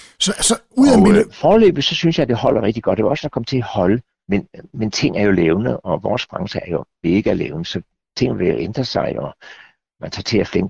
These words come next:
Speaker 2: t-, flere ting til sig, og dansk gastronomi er jo i hele taget blevet god af også at lære rigtig meget af det, som sker rundt om i hele verden.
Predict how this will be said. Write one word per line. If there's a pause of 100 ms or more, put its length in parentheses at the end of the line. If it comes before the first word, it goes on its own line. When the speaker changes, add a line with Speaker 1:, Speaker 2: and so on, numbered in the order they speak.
Speaker 2:
t-,
flere
ting
til
sig,
og (100)
dansk
gastronomi
er
jo
i
hele
taget (680)
blevet
god
af
også
at (120)
lære (280)
rigtig
meget
af
det,
som
sker
rundt
om
i
hele
verden.